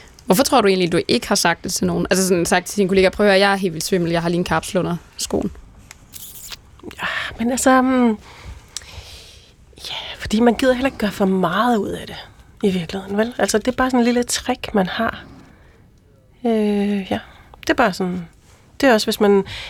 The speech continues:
Speaker 2: Jeg har nogle gange, jeg har nogle gange sagt på en produktion, "Kan jeg få et bord at stå op af?" Eller jeg siger til dem, der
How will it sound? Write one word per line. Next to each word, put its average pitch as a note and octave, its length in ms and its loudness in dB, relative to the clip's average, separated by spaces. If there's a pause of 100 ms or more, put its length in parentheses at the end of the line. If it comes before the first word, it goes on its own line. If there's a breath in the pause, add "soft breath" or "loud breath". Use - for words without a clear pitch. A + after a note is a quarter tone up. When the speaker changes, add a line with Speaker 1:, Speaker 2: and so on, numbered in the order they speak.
Speaker 2:
Jeg G3 80 4
har G#3+ 100 4
nogle C4+ 240 2
gange, G#3+ 300 0
jeg G3 120 -4
har G#3 80 2
nogle A#3+ 200 2
gange F#3+ 260 0 (260)
sagt - 560 -2
på F#3+ 120 0
en F3+ 140 0
produktion, F3+ 560 -4 (1160 loud breath)
"Kan G3+ 160 4
jeg F#3 100 2
få G3+ 100 0
et F#3 80 0
bord - 160 -4
at - 60 -8
stå G3 220 0
op E3+ 180 -2
af?" - 240 -10
Eller F#3+ 200 2
jeg F3 200 -4
siger G3+ 200 2
til F3+ 160 -2
dem, F3+ 180 2
der F#3 140 2